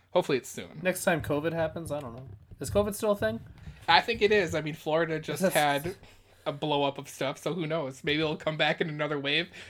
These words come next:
Speaker 1: this winter. We'll have time to do it. Who
Speaker 2: Perfect.
Speaker 1: knows?
Speaker 2: That works out.
Speaker 1: All right. Well, thank you very much, Robbie, for joining me in this podcast and watching Batman Forever today.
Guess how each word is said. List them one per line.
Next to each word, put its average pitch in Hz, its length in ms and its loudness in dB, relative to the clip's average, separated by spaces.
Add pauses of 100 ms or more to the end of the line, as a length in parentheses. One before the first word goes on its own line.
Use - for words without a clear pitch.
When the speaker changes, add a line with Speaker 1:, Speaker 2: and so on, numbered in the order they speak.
(120)
Speaker 1:
this - 220 -6
winter. 160 340 2
We'll 180 140 0
have 180 160 -4
time 202 220 -2
to 196 60 -4
do 196 200 -6
it. - 240 -10 (440)
Who 214 120 -2
Speaker 2:
Perfect. 233 260 0
Speaker 1:
knows? - 300 -14 (540)
Speaker 2:
That 262 100 2
works 147 240 0
out. 127 180 -14 (320)
Speaker 1:
All 156 120 2
right. 127 140 0
Well, 156 100 4
thank 208 300 4
you 208 40 -6
very 190 220 2
much, 185 260 0
Robbie, 175 280 4
for 175 180 -2
joining 170 440 -2 (560)
me 160 140 -2
in 160 60 -2
this 160 160 -6
podcast 160 680 -2
and 127 220 -8 (140)
watching 147 320 -2
Batman 143 280 -4
Forever 147 280 -4
today. 143 300 -2